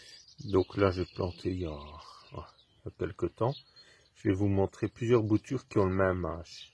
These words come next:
Donc là, vous voyez la, le bouton, on est le vingt-neuf avril. Donc vous voyez, il est tout petit, hein. Donc voilà, il commence seulement à pousser. Maintenant, on va aller un peu plus loin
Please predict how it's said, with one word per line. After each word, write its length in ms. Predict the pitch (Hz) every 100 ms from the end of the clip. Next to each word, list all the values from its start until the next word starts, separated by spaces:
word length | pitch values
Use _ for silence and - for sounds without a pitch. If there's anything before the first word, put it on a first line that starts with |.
| _ -
Donc 240 | 92 -
là, 100 | 123
vous 180 | 147 123
voyez 380 | 107 104 143 160
la, 440 | 120 110 101 101
le 100 | 107
bouton, 440 | 101 104 - 143 190 _ _ _ _ _ -
on 160 | 110 104
est 60 |
le 100 | 104
vingt-neuf 580 | 104 113 127 123 117 -
avril. 420 | 101 95 95 82 - - - - - 165
Donc 180 | 98
vous 140 | 90 85
voyez, 260 | 82 101
il 80 | 143
est 100 | 101
tout 120 | -
petit, 400 | - 95 - 151
hein. 80 | 110 - _ _ - - - - _ _ - 95
Donc 100 | 90
voilà, 360 | 87 80 131 156 _ - - - - -
il 80 | -
commence 400 | 107 110 107 -
seulement 340 | 104 101 95
à 60 | 90
pousser. 480 | - 98 - 156 - _ _ _ _ _ _ -
Maintenant, 380 | 113 127 139
on 20 | 127
va 180 | 123
aller 300 | 120 117 117
un 80 | 113
peu 180 | - 135
plus 240 | - 139
loin 420 | 127 127 127 123